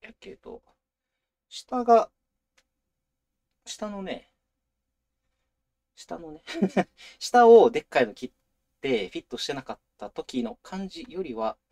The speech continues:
悪くないかな。まあ、ちょっとね、余裕が出るぐらいの方がいい場合もあるので。うん、まあ、前回のもっとね、こうピタッとした感じだったんですけど、ちょっと余裕がやっぱできますね。うん。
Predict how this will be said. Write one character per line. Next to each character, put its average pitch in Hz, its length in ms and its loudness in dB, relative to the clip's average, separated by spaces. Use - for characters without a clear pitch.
悪 123 180 -2
く 120 80 -10
な - 100 -18
い - 40 -20
か 104 100 -20
な。 117 80 -20
ま 135 100 -16
あ、 - 20 -14
ち - 80 -10
ょ - 40 -8
っ - 20 -20
と - 140 -20
ね、 - 180 -18
余 120 120 -10
裕 131 100 -10
が 147 100 -12
出 98 100 -14
る 98 80 -14
ぐ 113 80 -12
ら 104 80 -8
い - 20 -14
の - 60 -20
方 - 140 -20
が - 60 -18
い 117 160 -12
い 113 40 -12
場 156 220 -6
合 156 100 -8
も 92 160 -10
あ 87 40 -20
る 92 100 -20
の 87 120 -20
で。 - 140 -20
う 220 60 -20
ん、 190 120 -20
ま 147 100 -16
あ、 - 60 -20
前 233 120 -10
回 170 120 -4
の 110 80 -6
も 120 120 -8
っ - 20 -14
と - 100 -12
ね、 - 80 -16
こ - 120 -18
う - 60 -20
ピ - 60 -20
タ - 100 -10
ッ - 40 -12
と 92 80 -20
し - 60 -18
た - 80 -20
感 - 140 -20
じ - 60 -20
だ 85 60 -20
っ - 40 -20
た 82 80 -20
ん 80 40 -20
で - 20 -20
す - 40 -20
け 80 60 -18
ど、 - 40 -20
ち - 80 -20
ょ - 40 -20
っ - 20 -20
と 123 100 -12
余 110 180 -12
裕 120 80 -8
が 123 60 -8
や - 40 -12
っ - 20 -14
ぱ - 120 -12
で - 60 -20
き - 80 -20
ま 262 80 -20
す - 100 -20
ね。 - 220 -20
う 254 60 -20
ん。 - 40 -20